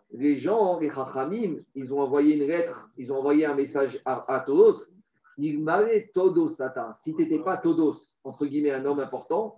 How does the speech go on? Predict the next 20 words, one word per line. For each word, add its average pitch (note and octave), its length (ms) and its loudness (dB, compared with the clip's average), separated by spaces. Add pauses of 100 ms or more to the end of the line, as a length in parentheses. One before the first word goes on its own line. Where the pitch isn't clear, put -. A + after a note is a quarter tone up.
(380)
Gozreni F3+ 760 2
Alecha F#3 460 0
Nidouille, C3+ 380 -4 (360)
on F3 140 -4
t'aurait G3+ 300 8
mis G#3 220 -2
dehors F3+ 360 4
de D3 80 0
la C#3+ 100 2
communauté. C#3 640 -4 (140)
Pourquoi ? - 520 -6 (320)
Chez D3+ 200 -2
Ata D3+ 360 0
Ma'achir F#3 500 -2
et F#3 180 -2
Israël F3 420 -2
Kodashim D#3+ 600 -4
Bachutz. D3 500 -4 (360)
Parce E3+ 200 -6
que, F3+ 120 2